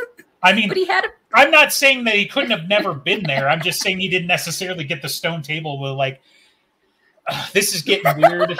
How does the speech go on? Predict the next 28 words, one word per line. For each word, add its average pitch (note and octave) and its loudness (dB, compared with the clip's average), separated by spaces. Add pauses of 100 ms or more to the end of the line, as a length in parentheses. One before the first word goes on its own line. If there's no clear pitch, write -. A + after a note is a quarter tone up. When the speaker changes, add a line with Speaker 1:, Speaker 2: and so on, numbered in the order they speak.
Speaker 1:
<laughs> - -16
Speaker 2:
Like, D#3 -4 (800)
my, E3 4 (1160)
my F3+ 6
inappropriate G3+ 2
jokes E3 -4
are D3+ -4
starting D3 -6
to - -20
take C#3+ -6
off D3 -4
with F3 -10
me, F3 -8
so D#3+ -6
I'm D3 -6
gonna C#3+ -4
invoke C#3+ -10
the C#3+ -16
filter D3+ -12
and C3 -10
just A#2+ -16
be C3+ -12
like, B2 -8 (220)
you C3 -20
know. - -20
Speaker 1:
Let's - -14
move F3+ -16
on. C4 -8